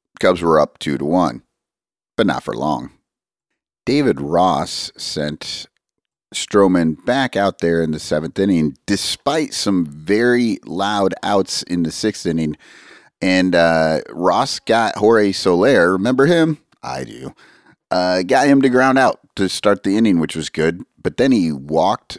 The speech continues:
Luis Arraez. He gave up a single to Avisail Garcia,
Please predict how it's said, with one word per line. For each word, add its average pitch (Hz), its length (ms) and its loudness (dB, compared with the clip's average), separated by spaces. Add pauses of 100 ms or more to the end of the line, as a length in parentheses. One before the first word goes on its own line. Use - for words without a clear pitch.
(140)
Luis 87 420 -2
Arraez. 82 840 -2
He 80 600 -4
gave 87 180 0
up 85 160 0
a 78 80 -4
single 87 320 0
to 90 160 -4
Avisail 78 760 -4 (140)
Garcia, 113 760 -2